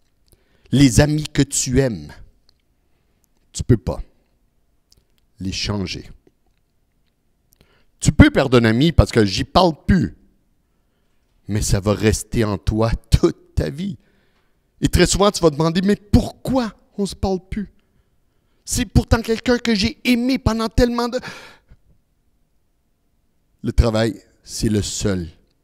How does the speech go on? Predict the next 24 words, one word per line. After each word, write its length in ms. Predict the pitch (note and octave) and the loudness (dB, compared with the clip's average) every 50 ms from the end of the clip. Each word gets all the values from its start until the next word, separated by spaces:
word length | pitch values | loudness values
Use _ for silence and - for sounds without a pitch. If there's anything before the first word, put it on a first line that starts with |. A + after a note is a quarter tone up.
| _ _ _ | _ _ _
qui 160 | - - G2+ | -12 -10 -10
rebondit. 480 | F#2 D#2+ D#2+ E2+ E2+ D#2 C#2 C2+ - - _ _ _ _ _ _ _ _ _ _ _ _ _ _ _ _ _ _ _ _ _ _ _ _ _ _ _ _ _ _ _ _ _ _ - - _ _ _ _ _ _ _ _ _ _ _ _ _ _ _ _ _ _ _ _ _ _ _ _ _ _ _ _ _ _ _ _ _ - | -10 -10 -10 -12 -12 -12 -14 -18 -20 -20 _ _ _ _ _ _ _ _ _ _ _ _ _ _ _ _ _ _ _ _ _ _ _ _ _ _ _ _ _ _ _ _ _ _ -20 -20 _ _ _ _ _ _ _ _ _ _ _ _ _ _ _ _ _ _ _ _ _ _ _ _ _ _ _ _ _ _ _ _ _ 4
Là, 180 | F3+ A#3+ B3+ - | 4 4 6 6
j'ai 120 | C#3 B2+ | 2 2
le 80 | D3+ C#3+ | 2 2
goût 160 | D3 G#3 B3 | 0 -2 0
de 80 | E3+ C#3+ | 0 0
vous 140 | A#2+ A#2 A#2 | -2 -2 2
donner, 180 | - D#3 F3+ | 0 2 2
ben, 140 | B2+ G2+ G2+ | 2 0 2
euh, 560 | A2 G2+ F2+ F#2 G2 F#2+ F#2 F#2+ G2 F2 F#2 | 2 2 2 2 0 2 2 2 2 2 0
j'ai, 300 | F#2+ F2+ G2 G2 G2+ G2 | -2 -2 -2 0 0 0
je 100 | F#2 - | -2 0
suis 100 | - D3+ | 6 6
humoriste, 400 | E3+ E3+ D#3 C3 B2 F3+ G#3 - | 8 8 8 6 6 4 4 4
donc 160 | - A#2+ B2 | 2 0 0
je 60 | A#2 A#2+ | 2 0
vais 60 | C#3+ | 2
vous 120 | C3+ - | 4 6
faire 120 | C#3 C3 B2+ | 4 6 6
rire 160 | C#3+ C#3 B2+ | 6 4 4
un 80 | A2 | 2
petit 120 | G#2+ - - | -2 0 2
peu. 180 | C#4 C#4+ - | 2 2 2